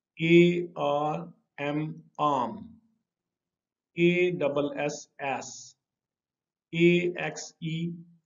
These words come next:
एक्स, ई ए आर, ईयर।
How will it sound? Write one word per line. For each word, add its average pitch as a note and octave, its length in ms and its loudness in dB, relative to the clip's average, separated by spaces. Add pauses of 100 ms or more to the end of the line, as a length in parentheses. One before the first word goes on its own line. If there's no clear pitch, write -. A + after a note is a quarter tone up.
एक्स, - 580 -10 (1040)
ई F3+ 440 0
ए D#3 380 0
आर, C#3 460 -2
ईयर। D#3 480 0